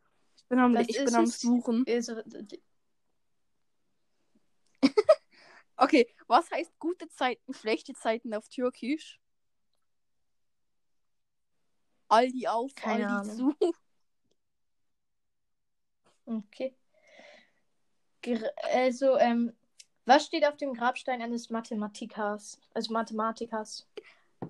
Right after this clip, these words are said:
Speaker 1: Ähm, keine Ahnung. Damit habe ich nicht gerechnet.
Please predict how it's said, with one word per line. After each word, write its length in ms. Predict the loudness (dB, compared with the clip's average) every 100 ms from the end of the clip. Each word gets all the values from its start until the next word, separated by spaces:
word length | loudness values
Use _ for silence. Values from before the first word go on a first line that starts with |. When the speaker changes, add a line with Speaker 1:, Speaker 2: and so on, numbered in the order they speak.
| _ -10
Speaker 1:
Ähm, 300 | -8 -4 -4
keine 280 | 0 2 4
Ahnung. 380 | 2 0 -4 6
Damit 280 | 6 8 4
habe 160 | 0 0
ich 60 |
nicht 240 | -2 -2 -2
gerechnet. 640 | -2 -2 -2 -14 -14 -18